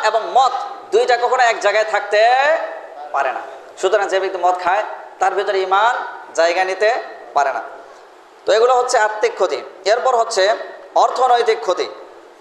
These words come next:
মাদকের অর্থনৈতিক ক্ষতি যদি আমরা বিশ্লেষণ করতে চাই তাহলে বলবো,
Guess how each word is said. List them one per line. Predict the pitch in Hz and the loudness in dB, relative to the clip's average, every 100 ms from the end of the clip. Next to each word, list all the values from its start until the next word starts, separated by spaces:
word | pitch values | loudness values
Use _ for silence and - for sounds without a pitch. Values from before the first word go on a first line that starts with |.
| - - - - - - - - - - | -20 -20 -20 -20 -20 -20 -20 -20 -12 -4
মাদকের | 180 240 240 | 0 2 4
অর্থনৈতিক | 220 220 247 247 240 - | 2 2 2 4 2 0
ক্ষতি | 214 220 | 0 2
যদি | 220 220 | 2 2
আমরা | 208 208 | 2 0
বিশ্লেষণ | 196 190 220 233 214 202 | -2 -2 0 0 0 0
করতে | 196 196 | -2 0
চাই | 185 165 135 | 0 0 0
তাহলে | 170 214 | 0 0
বলবো, | 190 175 165 156 - | 2 0 0 -2 -2